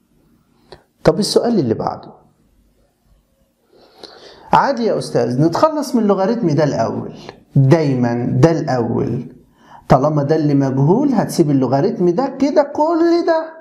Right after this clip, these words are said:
كأنه عدد، كأنه حاجة. تلاتة أس واحد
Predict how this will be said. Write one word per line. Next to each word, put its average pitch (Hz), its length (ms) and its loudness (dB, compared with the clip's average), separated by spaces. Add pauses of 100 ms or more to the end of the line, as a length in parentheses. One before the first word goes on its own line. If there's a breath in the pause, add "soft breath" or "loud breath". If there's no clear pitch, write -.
(140)
كأنه 233 440 2
عدد، 127 560 -4
كأنه 180 420 0
حاجة. 120 600 -4 (2250 loud breath)
تلاتة 294 460 2
أس - 180 -6
واحد - 580 -6